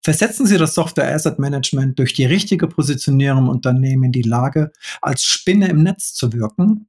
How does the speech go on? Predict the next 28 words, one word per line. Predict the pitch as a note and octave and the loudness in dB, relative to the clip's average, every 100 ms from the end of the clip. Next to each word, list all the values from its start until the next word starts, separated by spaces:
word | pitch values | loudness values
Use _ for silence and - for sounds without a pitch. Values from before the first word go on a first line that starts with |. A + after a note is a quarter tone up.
| - | -4
und | C#3+ - | -4 0
alle | F#3 B3 | -2 0
Kommunikationskanäle | - D4+ G#3 F#3 E3 - D#3 E3 - D#3 C3+ C#3 C3+ C3+ - | 0 0 2 0 0 2 2 2 -2 -2 2 2 2 0 -4
in | B2+ | -4
Fachbereiche | - D3+ - B2 B2+ C3 C3 C#3+ - | -2 -4 -2 -2 0 0 -2 -6 -4
I | C3 | -2
T, | - E3+ E3+ F3 - | 2 2 4 2 0
Einkauf, | C3 D#3 C#3 C3+ B2+ - | -2 0 0 -2 -2 -6
Recht | A#2 C3+ - - | -6 -4 -6 -6
und | B2 | -6
Vertragsmanagement | - A#2+ F#2 G#2+ - A#2 A#2 - G#2 - | -6 -6 -4 -4 -2 -2 -2 -2 -6 -6
zu | E3 | -10
öffnen. | - - - _ _ _ _ _ _ _ _ _ _ _ | -12 -16 -20 _ _ _ _ _ _ _ _ _ _ _
Was | C#3 | -2
Sie | D3 | 0
bekommen, | D#3 C3+ - G#3 C4 - | -2 -2 0 2 0 -4
ist | C#3+ - | -4 -2
eine | D3 C#3+ | -2 -4
Quelle | - - D3 G3 F3 | -4 0 2 4 2
an | E3 | 0
Informationen, | E3+ D#3 C#3 C#3 - D3 D3+ D3+ D3+ - - - - - | -2 0 0 0 0 2 2 2 -2 -14 -18 -18 -4 -2
die | |
Sie | C#3 | 2
für | C3+ C#3 | 2 2
Ihre | A#2+ B2 | 0 0
Arbeit | B2 C#3+ C#3+ | 0 0 -2
nutzen | C3 A#2 - - | -2 -4 -8 -12
können. | A2 G2+ G#2 | -14 -14 -18